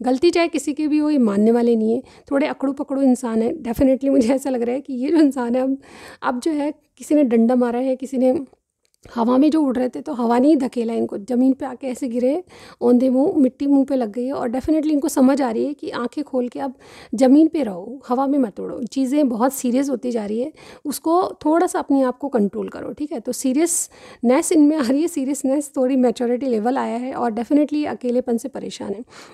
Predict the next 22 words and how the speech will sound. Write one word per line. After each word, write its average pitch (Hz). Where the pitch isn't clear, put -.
इनको 269
अब 277
लगने 240
लगा 240
है 247
इनसिक्योरिटीज़ 233
की 254
कहीं 247
ना 277
कहीं 285
आप 226
इनकी 233
ज़िंदगी 226
से 240
चले 202
गए 214
तो 262
ये 247
क्या 220
करेंगे, 175
ठीक -
है। 277